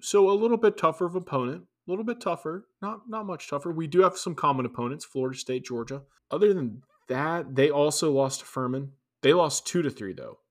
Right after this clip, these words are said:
We lost oh three. And they play Citadel and Mercer, who w-, we have not played yet. I don't think. I don't think. Yeah, we have not played, uh, Mercer, but we did. We have already lost the Citadel, which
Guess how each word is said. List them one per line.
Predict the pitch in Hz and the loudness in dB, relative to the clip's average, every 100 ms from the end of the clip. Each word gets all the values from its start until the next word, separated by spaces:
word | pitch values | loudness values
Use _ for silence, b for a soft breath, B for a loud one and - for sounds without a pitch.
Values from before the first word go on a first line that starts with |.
| _ - | _ -2
We | 135 | 0
lost | 165 147 123 - - | 2 2 0 -4 -4
oh | 123 110 | -2 -2
three. | - - - _ _ _ _ _ _ _ _ - | -6 -16 -16 _ _ _ _ _ _ _ _ -10
And | 117 110 110 107 107 110 | -8 -6 -6 -6 -8 -2
they | 123 | 0
play | 131 131 | 0 -2
Citadel | 117 - 120 117 107 | -2 -4 -2 -2 -2
and | 98 | -8
Mercer, | 90 - 104 98 | -10 -10 -10 -10
who | 110 | -10
w-, | 98 95 80 | -10 -8 -10
we | - 110 | -10 -10
have | 92 | -10
not | 92 82 - | -10 -12 -12
played | - - 71 60 | -18 -14 -14 -16
yet. | 120 82 80 67 - - 143 | -20 -20 -18 -18 -20 -20 -18
I | |
don't | 113 120 - | -16 -16 -18
think. | - _ | -20 _
I | - | -20
don't | 82 - | -20 -20
think. | - _ _ _ | -20 _ _ _
Yeah, | 113 - - | -10 -10 -8
we | 131 120 | -4 -2
have | 113 | -4
not | 107 87 - | -6 -14 -10
played, | 113 90 - _ _ _ _ | -8 -8 -10 _ _ _ _
uh, | 104 76 64 - _ _ - | -12 -10 -12 -18 _ _ -10
Mercer, | 110 101 107 | -10 -8 -8
but | 117 | -8
we | 113 110 | -8 -8
did. | 113 117 101 - 127 | -6 -6 -6 -10 -6
We | 139 131 | 0 2
have | 123 | 2
already | 113 104 87 | 0 -4 -6
lost | 80 - - | -10 -14 -16
the | - | -14
Citadel, | - - 64 - - _ | -14 -14 -16 -16 -18 _
which | - - - | -20 -20 -20